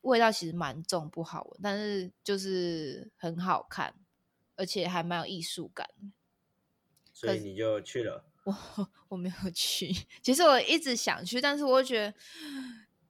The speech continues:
Speaker 1: 其实好像还蛮危险的，而且我不知道欸，那时候就，呃，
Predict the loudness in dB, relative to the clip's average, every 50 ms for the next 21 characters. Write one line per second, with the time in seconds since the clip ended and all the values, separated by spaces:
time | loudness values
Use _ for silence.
0 | _ _ -6 -4 -2 0 0 0 0 0 -2 -4 -6 -6 -6 -6 -6 -6 -4 -4
1 | -6 -6 -6 -6 -6 -8 -8 -8 -8 -8 -6 -6 -6 -4 -4 -4 -4 -4 -4 -6
2 | -8 -10 -14 -20 -20 _ _ -16 -16 -16 -10 -4 -2 0 0 2 2 2 4 4
3 | 4 2 2 0 0 -2 -4 -8 -10 _ _ _ -8 -8 -8 _ -20 -20 -20 _
4 | _ -20 -20 -20 _ _ _ _ _ _ _ _ _ -8 -6 -4 -2 0 4 6
5 | 8 8 8 8 6 4 4 2 0 -4 -4 -2 -2 -2 0 2 2 2 4 4
6 | 4 4 4 4 2 0 -2 _ _ _ _ _ _ _ _ _ _ _ _ -4
7 | -2 0 0 2 0 0 0 0 0 0 0 0 -2 -4 -4